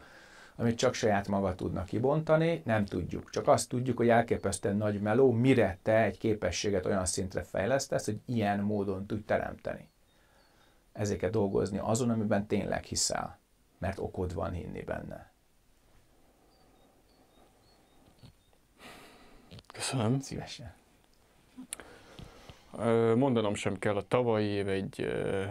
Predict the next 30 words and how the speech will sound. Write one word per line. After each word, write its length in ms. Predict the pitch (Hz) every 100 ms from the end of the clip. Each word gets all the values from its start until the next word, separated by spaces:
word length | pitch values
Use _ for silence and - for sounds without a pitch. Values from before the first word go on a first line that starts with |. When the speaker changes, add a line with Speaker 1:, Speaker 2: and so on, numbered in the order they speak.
| 101 -
Speaker 2:
nagyon 340 | 113 101 101
kemény 340 | 101 104 104 101
év 140 | 98
volt 200 | 95 95
mindenkinek, 680 | 92 98 98 101 107 110 110
vagy 160 | 98 95
nehéz, 640 | 92 98 98 135 139 - 120
Speaker 1:
Így 140 | 101
Speaker 2:
és 140 | 101
Speaker 1:
van. 100 | 101
Speaker 2:
egy 140 | 98 107
nagyon 480 | 113 127 104 98 -
energiaszegény 840 | 107 92 92 92 90 92 92 90
időszaknak 1900 | 92 95 92 - 90 - - - - _ - - 104 - - - 117 98 98
nézünk 400 | 110 107 104 104
elébe 520 | - 98 92 92 92 - -
az 80 | 113
idejének 460 | 87 82 - -
is, 120 | -
hogy 140 | - -
mit 240 | 131 143 -
tudnál 340 | 107 104 98
tanácsolni 600 | - 104 92 - 98 90
egy 120 | - -
átlagembernek, 1200 | 98 87 - 95 - - - - 127 110 - - - - - - -
hogyan 340 | 107 92 87
élje 320 | - 98 101 95
túl? 340 | 123 107 87 - _ _ -
Speaker 1:
Azt 300 | - 196 190
szeretném 760 | 127 120 120 120 123 123 120